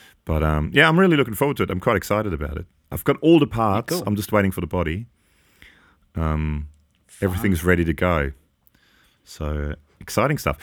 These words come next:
Speaker 1: Yeah, so hopefully now that I have a soldering iron, over the next few, um, weeks or so,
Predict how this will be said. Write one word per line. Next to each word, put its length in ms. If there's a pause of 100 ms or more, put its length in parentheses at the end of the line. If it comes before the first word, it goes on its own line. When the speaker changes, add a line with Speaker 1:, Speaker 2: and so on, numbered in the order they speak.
(140)
Speaker 1:
Yeah, 140
so 180
hopefully 360
now 220
that 140
I 40
have 140
a 40
soldering 420
iron, 420
over 200
the 100
next 320
few, 480
um, 520 (800)
weeks 320
or 40
so, 340